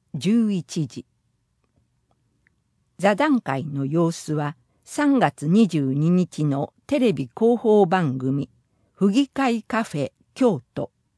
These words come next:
ケービーエス京都テレビで放送します。番組では、他にも、常任委員会や特別委員会の取り組みを紹介しますので、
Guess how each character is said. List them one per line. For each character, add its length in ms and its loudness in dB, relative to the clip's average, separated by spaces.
ケ 200 0
ー 40 2
ビ 280 2
ー 20 2
エ 60 2
ス 280 -10
京 220 2
都 180 0
テ 160 -2
レ 160 -2
ビ 240 -10
で 180 -2
放 280 0
送 260 -2
し 240 -8
ま 220 -2
す。 280 -18
番 280 2
組 280 4
で 140 2
は、 240 -2
他 300 -2
に 160 4
も、 240 0
常 260 2
任 400 6
委 60 6
員 320 6
会 380 -4
や 180 -2
特 240 -4
別 340 -2
委 100 2
員 340 2
会 260 -4
の 160 -2
取 260 -2
り 40 -6
組 280 0
み 80 0
を 60 0
紹 320 0
介 240 -2
し 200 -4
ま 160 0
す 180 -8
の 160 -4
で、 200 -8